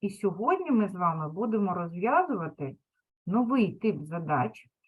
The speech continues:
А, він пов'язаний з деякими складнощами, зараз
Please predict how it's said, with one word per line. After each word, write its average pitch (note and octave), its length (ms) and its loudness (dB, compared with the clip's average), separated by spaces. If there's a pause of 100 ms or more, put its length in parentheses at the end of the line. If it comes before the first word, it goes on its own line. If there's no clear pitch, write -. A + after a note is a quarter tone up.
(440)
А, F#3 480 4
він A#3+ 340 0
пов'язаний C#4+ 760 0
з - 120 -14
деякими G#3+ 520 0
складнощами, G3 920 2
зараз G3+ 280 -2